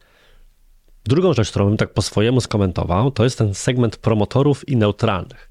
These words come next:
Generalnie jest tak, że według metodyki powinniśmy skupiać się wyłącznie na tych najwyższych notach dziewięć i dziesięć. Ale, ale, ale, ludzie są różni.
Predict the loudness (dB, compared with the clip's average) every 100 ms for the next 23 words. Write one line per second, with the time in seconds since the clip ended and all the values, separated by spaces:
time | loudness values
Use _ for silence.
0 | -10 -2 0 2 2 0 0 -4 -2 -2
1 | -2 -2 -2 -2 -2 -2 -2 -2 0 -2
2 | -2 -2 -2 -2 -2 0 0 2 2 2
3 | 2 0 -2 0 -2 -2 0 0 -4 -6
4 | -6 -4 -6 -8 -16 -14 -6 -2 0 0
5 | -2 -8 -8 -2 -2 -2 -14 -20 -20 _
6 | -20 -20 -20 -20 -10 -2 0 2 -2 -8
7 | _ -4 0 0 0 -2 -2 -8 0 2
8 | 2 0 -2 -4 -6 -14 -4 0 2 2
9 | -2